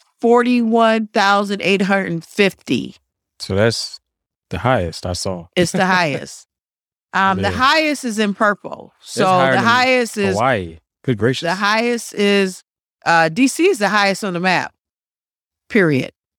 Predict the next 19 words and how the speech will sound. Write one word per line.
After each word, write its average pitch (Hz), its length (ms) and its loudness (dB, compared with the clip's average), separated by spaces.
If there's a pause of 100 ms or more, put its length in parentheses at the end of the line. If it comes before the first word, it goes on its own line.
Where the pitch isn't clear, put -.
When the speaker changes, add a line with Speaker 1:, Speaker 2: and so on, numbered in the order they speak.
(480)
Speaker 1:
Forty-one 208 420 2
thousand 190 380 0
eight 180 160 0
hundred 175 320 0
fifty. - 480 -4 (420)
Then 240 400 2
Maryland, 170 720 0 (540)
then 233 640 2
New 180 180 0
York. 160 500 4
New 180 100 0
York 202 280 2
is 190 160 -4
thirty-eight 185 480 0
thousand 175 540 0
seven 175 340 0
nineteen. 165 600 -2
Then 180 460 0 (220)
Maryland. 160 760 2